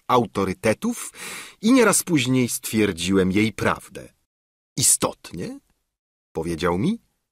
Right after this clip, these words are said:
po czym wstał i powoli w zamyśleniu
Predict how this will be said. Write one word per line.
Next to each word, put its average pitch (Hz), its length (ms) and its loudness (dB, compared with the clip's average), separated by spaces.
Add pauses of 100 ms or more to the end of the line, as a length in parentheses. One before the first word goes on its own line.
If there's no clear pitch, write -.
(200)
po 82 100 -10
czym 87 200 -10
wstał 180 560 0 (140)
i - 100 -10
powoli 101 680 0
w 98 60 -10
zamyśleniu 110 840 -2